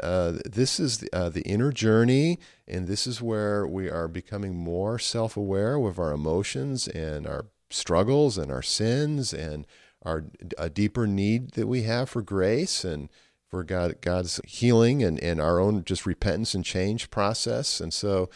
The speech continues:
the inner journey can be like a second experience of, uh, almost like being born again or a recommittal or a renewal, or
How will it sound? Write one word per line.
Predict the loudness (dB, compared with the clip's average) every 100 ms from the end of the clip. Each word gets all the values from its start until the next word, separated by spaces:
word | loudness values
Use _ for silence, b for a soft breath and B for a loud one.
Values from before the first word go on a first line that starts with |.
| B B B
the | 0
inner | 2 2
journey | 2 2 0
can | -2 -4
be | -2
like | 0 2 2 0
a | -2
second | 2 4 4 2
experience | 0 0 2 4 4 2 -2
of, | -4 -8 -14 -10
uh, |
almost | -6 -2 -2 0
like | -2
being | 0 -2
born | 2 4 4
again | 2 2 2
or | 2 2
a |
recommittal | 2 0 -2 -2 0
or | 2 2 0 0
a | -2 -2
renewal, | 0 0 2 2 2
or | 2 0 0 -2